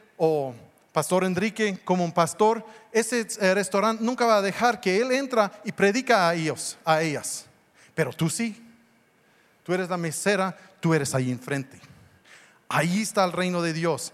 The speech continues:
Y el reino de Dios, el cielo, está buscando gente que van a en-, eh, van a entrar en la guerra ahí enfrente. Pero ¿sabes qué? El reino del cielo tenía esta tecnología mucho antes que los Estados Unidos,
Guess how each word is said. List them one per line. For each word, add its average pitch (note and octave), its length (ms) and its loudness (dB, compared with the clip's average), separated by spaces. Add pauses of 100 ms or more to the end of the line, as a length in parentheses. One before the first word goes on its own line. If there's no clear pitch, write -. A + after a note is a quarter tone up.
(120)
Y D#3+ 80 -4
el D3 80 -4
reino G#3+ 340 -2
de G3 120 -2
Dios, F3 360 -2
el D#3 160 -8
cielo, F#3 440 -2
está F3 280 -2
buscando A3 580 -2
gente F#3 560 -4 (760)
que D#3+ 140 -2
van D3+ 180 0
a D3+ 60 -6
en-, C#3+ 140 -10 (100)
eh, C#3+ 200 -4
van D3 180 -4
a C#3+ 80 -2
entrar G3+ 440 0
en E3 120 -6
la D#3 80 -2
guerra D3+ 340 -2
ahí C3+ 260 -4
enfrente. C#3 520 -8 (340)
Pero - 140 -10
¿sabes G3 280 -2
qué? F3 300 -6 (1900)
El D3+ 160 4
reino F#3 360 2
del F3+ 100 0
cielo G3 340 -2
tenía E3+ 360 -4
esta E3 300 -4
tecnología D#3+ 680 -4
mucho F3 500 -2
antes D#3+ 300 -4
que C#3+ 180 0
los B2+ 120 -4
Estados C#3 400 0
Unidos, A#2+ 500 -6